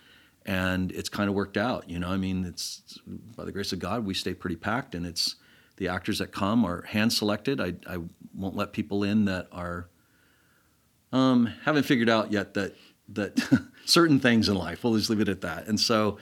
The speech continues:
that was the vision for the Actors Room, is to give people a place to come and learn and grow, and that's what's happening here. Um, for Tar Talent Management, it was because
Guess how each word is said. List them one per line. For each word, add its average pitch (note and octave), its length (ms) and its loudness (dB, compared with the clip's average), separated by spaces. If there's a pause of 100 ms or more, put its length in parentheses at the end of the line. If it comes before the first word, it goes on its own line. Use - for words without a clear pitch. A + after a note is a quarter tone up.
(260)
that A#2 140 4
was C3+ 160 2
the C3 60 4
vision A2+ 300 4
for A2+ 140 -2
the G#2 100 4
Actors A2 340 2
Room, G2 140 0
is F#2+ 100 -2
to F#2+ 80 -6
give F#2+ 160 -2
people G#2 220 -4
a - 20 -2
place G2 260 -4
to - 60 -12
come G2 260 0
and F2+ 100 -2
learn G2+ 220 0
and F#2 140 -2
grow, F#2 320 -2
and F#2 140 -2 (160)
that's - 200 -6
what's G#2+ 140 -2
happening F2 400 -6
here. F#2 280 -8 (540)
Um, G2+ 800 2 (1080)
for A2 460 2 (100)
Tar C3 220 2
Talent D#3+ 340 0
Management, G2+ 720 0 (720)
it A#2+ 120 2
was A2+ 140 2
because G#2+ 720 2